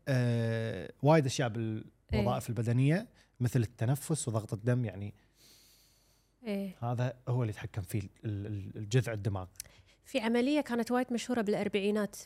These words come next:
Speaker 2: بأمريكا وبريطانيا وكذي.
Speaker 1: لا، كل اللي
Speaker 2: اسمها
Speaker 1: يسوون خ-، يخرمون.
Speaker 2: لوبوتومي.
Speaker 1: هذه؟
Speaker 2: لوبوتومي، إيه.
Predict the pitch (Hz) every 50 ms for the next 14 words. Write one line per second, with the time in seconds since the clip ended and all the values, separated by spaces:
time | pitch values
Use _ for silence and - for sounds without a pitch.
0 | - - 196 196 202 208 202 202 - 196 185 - - 190 185 - 196 190 196 190
1 | 185 190 - - 214 220 226 269 330 - _ _ _ _ _ _ _ _ _ -
2 | - _ - - - - 123 120 - - 156 156 151 147 139 117 - - 135 135
3 | 127 127 117 117 113 - - - - - 131 123 101 - 113 120 117 120 233 240
4 | 226 233 240 233 233 - 226 208 202 196 190 - - _ _ _ 123 131 147 185
5 | 262 302 302 214 220 208 190 233 226 226 - 220 202 202 196 190 185 220 214 202
6 | 190